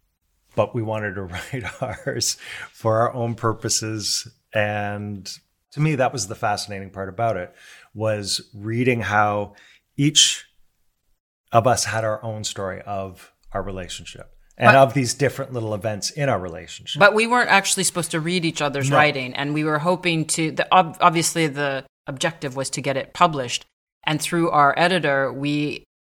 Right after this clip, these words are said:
Speaker 2: came up with a final product and sent it off to beta readers. And the immediate feedback was that each of our sections were too long interwoven. So we had to really work on that. And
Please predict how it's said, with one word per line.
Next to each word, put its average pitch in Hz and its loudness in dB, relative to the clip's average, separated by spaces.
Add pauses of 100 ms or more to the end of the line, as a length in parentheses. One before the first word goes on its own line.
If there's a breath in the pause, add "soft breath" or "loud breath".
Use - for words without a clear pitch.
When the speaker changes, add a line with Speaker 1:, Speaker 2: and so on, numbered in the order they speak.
(120)
Speaker 2:
came 180 2
up 165 2
with 147 -2
a 143 -4
final 156 2
product 151 4
and 143 -4
sent - -2
it 151 -4
off 143 4
to 151 -4
beta 156 4
readers. 143 0
And 135 0 (280 loud breath)
the 156 -2
immediate 170 4
feedback 143 2
was 143 0
that 139 2
each 170 -2
of 160 2
our 151 4
sections 151 -2
were 135 -6
too - -2
long 143 2 (120)
interwoven. 143 -2 (320)
So - -2
we 170 0
had 220 0
to 202 0
really 180 2
work 170 4
on 165 4
that. 143 4
And 156 -2